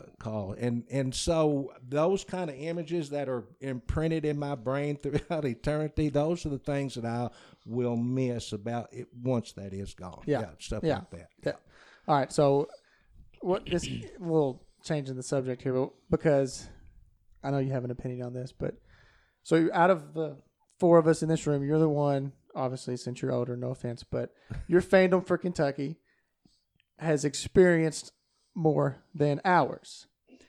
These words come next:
Speaker 2: Duke's playing North Carolina right now. They're up by one with, like, three minutes left. I know going back to Grant Hill to Christian Laettner,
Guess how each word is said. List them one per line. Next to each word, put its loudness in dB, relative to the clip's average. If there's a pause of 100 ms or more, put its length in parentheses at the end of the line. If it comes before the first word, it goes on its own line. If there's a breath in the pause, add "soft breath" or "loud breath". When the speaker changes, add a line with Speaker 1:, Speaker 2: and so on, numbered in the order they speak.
(180)
Speaker 2:
Duke's 2
playing 4
North 0
Carolina 0
right 2
now. -2
They're 0
up -4
by 2
one 0
with, -8
like, -6
three 2
minutes -4
left. -12 (800 loud breath)
I -2
know 4
going 4
back 2
to 2
Grant 0
Hill 4
to 0
Christian 0
Laettner, 2